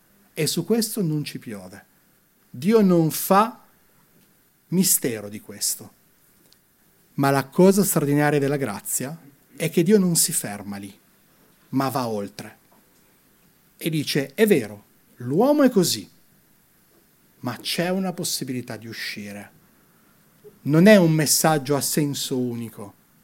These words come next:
quello del Signore. A senso unico, nel senso un messaggio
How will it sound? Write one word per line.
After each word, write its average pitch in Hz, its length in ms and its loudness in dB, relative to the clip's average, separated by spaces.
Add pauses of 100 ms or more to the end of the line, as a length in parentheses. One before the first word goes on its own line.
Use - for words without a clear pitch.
(500)
quello 127 280 -6
del 120 180 -10
Signore. 104 640 -8 (640)
A - 80 -14
senso 151 500 -2
unico, 165 320 -2
nel 135 160 -2
senso 165 540 -2
un 135 60 2
messaggio 139 720 0